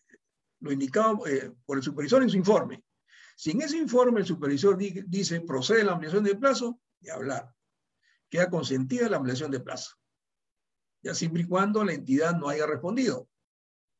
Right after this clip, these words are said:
¿Ya? No ha emitido ni un, ni, ni un proce-, ni, ni un pronunci-, eh, pronunciamiento. Por eso dice, ¿no? "Se aprueba lo indicado por el supervisor". El otro caso, cuando el supervisor no emite una, una opinión,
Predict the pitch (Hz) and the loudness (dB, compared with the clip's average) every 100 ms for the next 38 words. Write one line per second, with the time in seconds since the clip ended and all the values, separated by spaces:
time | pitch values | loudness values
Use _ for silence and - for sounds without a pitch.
0 | _ _ _ - 156 220 190 143 147 165 | _ _ _ -6 -4 -4 -6 -8 -4 -2
1 | 175 156 185 190 165 262 269 214 - 170 | 0 -2 0 2 4 2 2 0 -4 -4
2 | 165 165 160 247 226 175 175 165 165 - | -2 0 2 4 4 4 2 0 -4 0
3 | 185 240 226 208 170 165 151 135 - 165 | 2 2 2 0 -2 -6 -2 -4 -2 -4
4 | 160 170 180 160 - - 165 175 156 139 | -2 0 2 0 -2 -4 0 0 0 0
5 | 196 - - _ - 143 202 247 240 170 | -4 -8 -18 _ 0 0 6 6 6 2
6 | 165 190 196 175 165 135 120 120 - - | 0 0 0 0 -4 -4 -6 -6 -10 -16
7 | _ _ _ _ _ _ _ - - _ | _ _ _ _ _ _ _ -20 -20 _
8 | _ 156 214 226 233 262 262 254 214 170 | _ 0 2 2 4 4 6 4 4 0
9 | 165 151 143 135 131 - 151 165 160 151 | 2 0 0 0 -2 -8 -4 -2 0 6
10 | 247 214 226 233 320 311 185 143 139 131 | 6 6 2 2 0 0 0 0 0 -2
11 | 285 165 151 170 190 180 170 170 135 - | -4 -2 0 2 4 4 4 4 2 -2